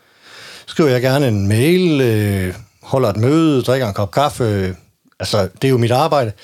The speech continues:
Så jeg prøver jo egentlig bare på at sortere snot og kanel, og så finde ud af, hvad skal der på din mad, og så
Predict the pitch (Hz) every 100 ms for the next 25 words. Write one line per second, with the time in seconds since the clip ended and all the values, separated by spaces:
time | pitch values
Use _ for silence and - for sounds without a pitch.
0 | - - - - 135 127 131 160 - 165
1 | 160 120 120 131 113 123 123 143 139 _
2 | _ - 127 110 92 - _ _ _ _
3 | _ _ _ - 131 - 139 104 95 95
4 | - - - 131 123 127 120 127 147 104
5 | 85 104 131 110 127 131 127 113 107 _
6 | _ - - - - - 131 - 120 107
7 | 131 151 131 95 98 101 120 - 110 139
8 | 120